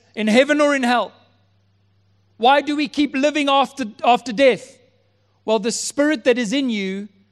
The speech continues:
is from the Spirit of God. It is the uncreated spirit. It doesn't have a beginning and an end. God put his spirit in us because that was the only way we were gonna be able to have relationship with him.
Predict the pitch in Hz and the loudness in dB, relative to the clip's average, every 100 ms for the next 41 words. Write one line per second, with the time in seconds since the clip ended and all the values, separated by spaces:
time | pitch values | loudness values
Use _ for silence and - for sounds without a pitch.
0 | _ _ _ _ _ _ - 226 - - | _ _ _ _ _ _ -2 -2 -4 -2
1 | 269 254 226 - - 233 202 170 226 196 | 0 0 -2 -4 -2 -2 -2 -4 -4 -4
2 | 196 214 156 202 - 233 247 - 226 214 | -8 -10 -10 -10 -8 -8 -8 -10 -8 -4
3 | 240 - 202 - - 196 156 _ _ _ | -6 -6 -10 -12 -14 -12 -14 _ _ _
4 | _ _ _ - 180 226 208 214 190 240 | _ _ _ -14 -4 -4 -4 -6 -4 -2
5 | 220 151 - _ - 180 170 160 175 165 | -4 -8 -20 _ -12 -8 -6 -6 -6 -8
6 | 151 147 139 127 _ _ _ _ _ _ | -12 -14 -16 -18 _ _ _ _ _ _
7 | _ _ _ - 180 269 277 269 269 185 | _ _ _ -6 0 2 0 -2 -6 -6
8 | - 285 247 - 277 247 233 294 233 247 | -4 -4 -4 -4 -4 -4 -6 -8 -4 -2
9 | 262 185 - - - _ _ _ _ _ | -2 -4 -12 -16 -20 _ _ _ _ _
10 | _ _ _ _ _ _ _ _ _ _ | _ _ _ _ _ _ _ _ _ _
11 | _ - 214 247 165 233 302 233 180 226 | _ -14 -8 -6 -4 -4 -4 -6 -4 -4
12 | 226 226 220 220 208 180 190 202 190 180 | -2 -4 -4 -2 -2 -4 -8 -6 -6 -6
13 | 180 185 185 180 175 170 185 156 160 165 | -6 -4 -4 -4 -8 -8 -8 -8 -8 -8
14 | 160 170 - 156 143 - 156 | -8 -12 -14 -16 -16 -18 -20